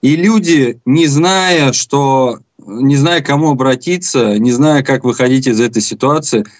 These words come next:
конечно же, начинают искать эти деньги. Но откуда там, э, в сельской местности пятьсот тысяч рублей на то, чтобы, э, купить адвоката для защиты своего мужа, условно говоря, да?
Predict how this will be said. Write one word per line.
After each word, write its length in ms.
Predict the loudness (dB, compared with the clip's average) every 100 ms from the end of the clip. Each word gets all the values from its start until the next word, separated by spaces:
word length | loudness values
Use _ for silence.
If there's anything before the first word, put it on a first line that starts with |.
| _
конечно 540 | -2 0 2 0 -2 -2
же, 140 | 0
начинают 520 | 0 0 0 0 0
искать 320 | -2 -2 -2
эти 180 | -2 -4
деньги. 460 | -4 -4 -6 -10 -16 _ _ _ _
Но 340 | 0 2 2 0
откуда 400 | -2 -2 0 0
там, 340 | 0 -2 -2
э, 340 | -2 -2 -4 -4
в 20 |
сельской 460 | -2 0 0 -2 0
местности 560 | 0 0 -2 -6 -4
пятьсот 400 | -6 -4 -4 -2
тысяч 360 | -2 -2 -2 -2
рублей 540 | 0 2 2 2 2
на 400 | 2 2 2 -2
то, 160 | -2 -4
чтобы, 480 | -2 -2 -2 -4 -8 -20 _ _ -4
э, 320 | 0 2 0
купить 360 | 0 0 0 0
адвоката 580 | 0 -2 -2 -4 -2
для 220 | -2 0 0
защиты 420 | -2 -4 -6 -6
своего 380 | -2 0 2 2
мужа, 320 | 2 0 -2
условно 460 | -4 -2 -2 -2
говоря, 320 | -2 -2 -2 -2
да? 200 | -2